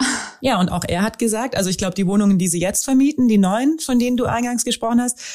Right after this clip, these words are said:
Speaker 2: die vermieten sie relativ günstig.
Speaker 1: Mhm.
Speaker 2: Oder günstig, was kostet der Quadratmeter?
Speaker 1: Ja, er hat gesagt, er weiß es nicht ganz genau, aber er glaubt so,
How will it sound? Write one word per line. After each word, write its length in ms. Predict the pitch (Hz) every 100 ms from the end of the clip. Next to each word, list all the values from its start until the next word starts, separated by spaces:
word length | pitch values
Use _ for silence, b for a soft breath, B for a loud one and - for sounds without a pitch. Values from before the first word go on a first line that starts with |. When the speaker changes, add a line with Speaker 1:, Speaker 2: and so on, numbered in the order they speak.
| B B
Speaker 2:
die 60 | 202
vermieten 360 | 202 202 233 196
sie 100 | 185
relativ 440 | 175 165 - 175
günstig. 560 | 196 226 247 311 247 240
Speaker 1:
Mhm. 160 | 233 B B B B
Speaker 2:
Oder 180 | 165 180
günstig, 400 | 170 226 277 285
was 120 | 202 -
kostet 260 | 233 233
der 80 | 226
Quadratmeter? 640 | 220 214 220 233 233 240 247
Speaker 1:
Ja, 120 | 247 233
er 40 | 254
hat 200 | 240 -
gesagt, 260 | - 247 226
er 80 | 214
weiß 140 | 233
es 100 | 226 208
nicht 140 | 202
ganz 260 | 233 302 311
genau, 360 | 247 254 247 -
aber 280 | 214 214 220
er 200 | 196 208
glaubt 380 | 220 214 220 -
so, 400 | 214 208 202